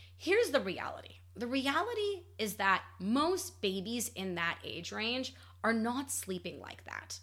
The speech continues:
because they're just not developmentally ready to be giving us these consistent, monstrous two-hour naps. I mean, gosh, I, I wish that was the case. But the reality is that forty-five minute cat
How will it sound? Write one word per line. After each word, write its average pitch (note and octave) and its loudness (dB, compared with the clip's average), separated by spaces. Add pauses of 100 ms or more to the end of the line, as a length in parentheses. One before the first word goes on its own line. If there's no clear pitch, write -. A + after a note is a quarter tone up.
(120)
because G#3+ -4
they're A#3+ 0
just D4 -4
not G3 2 (260)
developmentally F#3 0 (100)
ready G#3+ 0 (280)
to A#3+ 0
be G3+ 2
giving A#3 2
us F3 -2 (260)
these A3 2
consistent, B3+ 0 (160)
monstrous G#3 4
two-hour E3+ 0
naps. A3+ 6 (300)
I G#3+ 6
mean, G3+ 4
gosh, A#3 6
I, F#3 4 (160)
I F3+ 4
wish G3+ 4
that - 0
was F#3+ 0
the - -10
case. - -4 (300)
But A3 -2
the A3 -4
reality B3 2
is A#3 0
that A#3 4
forty-five C4 0
minute F#3 -4
cat F#3 2